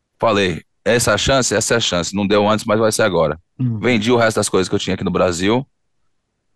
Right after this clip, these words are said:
Speaker 1: pra, por trocados, não apartamento, essas coisas, lógico, né? Mas celular,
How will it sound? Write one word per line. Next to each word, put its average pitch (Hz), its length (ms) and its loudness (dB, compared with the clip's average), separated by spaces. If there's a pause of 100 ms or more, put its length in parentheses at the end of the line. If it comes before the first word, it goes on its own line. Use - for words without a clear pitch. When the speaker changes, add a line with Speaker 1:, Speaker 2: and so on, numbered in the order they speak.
(160)
Speaker 1:
pra, 104 140 0
por - 260 -2
trocados, 101 380 0
não 98 140 2
apartamento, 90 640 -2
essas 85 200 -6
coisas, 104 320 2
lógico, 95 380 0
né? 113 100 0
Mas 107 300 0 (720)
celular, 95 880 0